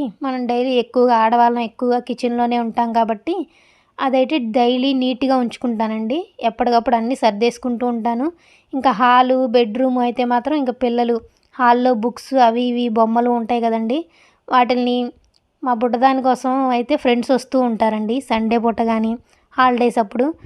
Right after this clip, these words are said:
వాళ్ళన్నీ ఎక్కడెక్కడ అటు ఇటు పడేస్తూ ఉంటారు. అవైతే కొంచెం అప్పుడప్పుడు సర్దుకుంటూ ఉంటాను, వాటిల్ని అయితే డైలీ చేయలేను. అలాగే బెడ్‌రూమ్లో బట్టలు అయితే పిల్లలు డైలీ వేసుకుంటారు కదా, వాటిల్ని కొంచెం అటు ఇటు చేస్తూ ఉంటారు. మా వారు కూడా అండి,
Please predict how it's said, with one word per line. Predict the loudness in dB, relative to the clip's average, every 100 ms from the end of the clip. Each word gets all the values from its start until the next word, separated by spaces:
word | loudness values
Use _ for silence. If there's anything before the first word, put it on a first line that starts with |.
| -20 _ -2
వాళ్ళన్నీ | 0 2 0 0 0
ఎక్కడెక్కడ | -2 -2 -2 2
అటు | 2 2
ఇటు | -2 0 2
పడేస్తూ | 2 2 -2 -2 -2
ఉంటారు. | -2 -2 -2 -4 _ _ _ -8
అవైతే | -2 0 0 2
కొంచెం | 2 2 0 -4 _ _ _ _ -8
అప్పుడప్పుడు | -2 0 0 0
సర్దుకుంటూ | 0 0 -2 -2 0
ఉంటాను, | -2 0 -2 -2 0
వాటిల్ని | 2 0 0 -4
అయితే | -2 -2
డైలీ | 0 0 -2
చేయలేను. | 0 0 0 -2 -2 -6 _ _ _ _
అలాగే | -2 0 2 2
బెడ్‌రూమ్లో | 2 2 0 2 2
బట్టలు | 2 2 0 0
అయితే | 0 -2
పిల్లలు | 0 2 2 0
డైలీ | -2 0 0
వేసుకుంటారు | 0 -2 -6 -2 -2 -2
కదా, | -2 -2 -4 _ -20 _ -4
వాటిల్ని | 0 2 2 2
కొంచెం | 0 0 0
అటు | 0 0
ఇటు | -2 0
చేస్తూ | 0 0 -2 -4 -2
ఉంటారు. | -2 -2 -2 -4 -6 -4
మా | 0
వారు | 4 4 2
కూడా | 2 4
అండి, | 2 -2